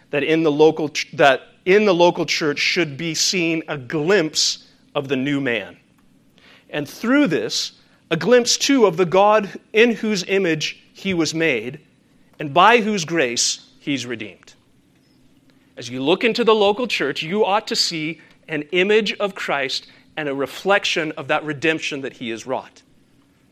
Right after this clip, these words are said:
Remember, all of this is in the context of chapter three, in which you are this, since you've been raised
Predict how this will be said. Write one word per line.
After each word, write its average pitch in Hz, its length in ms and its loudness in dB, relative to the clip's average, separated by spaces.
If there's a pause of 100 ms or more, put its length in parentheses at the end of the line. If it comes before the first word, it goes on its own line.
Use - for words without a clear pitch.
(160)
Remember, 156 180 -8
all 180 300 -10
of 170 100 -10
this 165 160 -6
is 156 120 -8
in 156 100 -8
the 135 60 -8
context 180 520 -6
of 139 80 -10
chapter 160 340 -6
three, 196 220 -6
in 165 80 -4
which 170 220 -6
you 208 500 -4 (240)
are 170 480 2
this, - 640 -2 (600)
since 151 240 -10
you've 147 100 -10
been 147 220 -6
raised 151 480 0